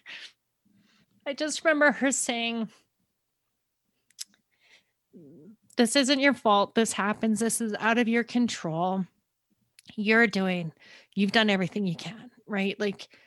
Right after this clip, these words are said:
"You've done everything you can." Basically, validation that, you know,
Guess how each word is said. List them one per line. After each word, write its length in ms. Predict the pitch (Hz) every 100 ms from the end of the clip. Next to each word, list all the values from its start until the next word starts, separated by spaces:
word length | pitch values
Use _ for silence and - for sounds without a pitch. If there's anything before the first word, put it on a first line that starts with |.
| _ _ _ _
"You've 200 | - 202
done 180 | 214 196
everything 400 | 202 208 208 220
you 140 | 214 208
can." 500 | - 185 180 180 202
Basically, 840 | 214 220 226 - - 202 202 202 - _ _ _ _ _ _ _ _ _ _ _ _ _ _ _ _ -
validation 760 | 208 196 185 180 170 - 185
that, 280 | 170 165 -
you 120 | 196 180
know, 260 | 165 165